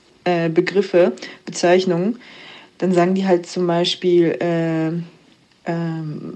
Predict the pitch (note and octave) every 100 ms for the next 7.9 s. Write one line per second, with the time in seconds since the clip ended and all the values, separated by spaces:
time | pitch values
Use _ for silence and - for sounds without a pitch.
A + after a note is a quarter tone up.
0 | F#3+ E3+ D#3+ E3 - - F3 E3 F3 F#3+
1 | E3+ - G3+ - D#3+ D3+ E3+ - _ _
2 | _ - F3 D#3 - - _ - F#3 F3+
3 | E3+ E3 E3 E3 E3 E3+ E3 - _ F3
4 | F3+ G3 - F3+ F#3+ - D#3+ E3+ E3+ E3+
5 | - - - _ _ - F#3 F3 F3+ F#3+
6 | G3 G#3+ - F#3 F3+ - F#3 F#3 F#3 F3
7 | E3+ E3 E3 D#3+ E3 D#3+ E3+ E3+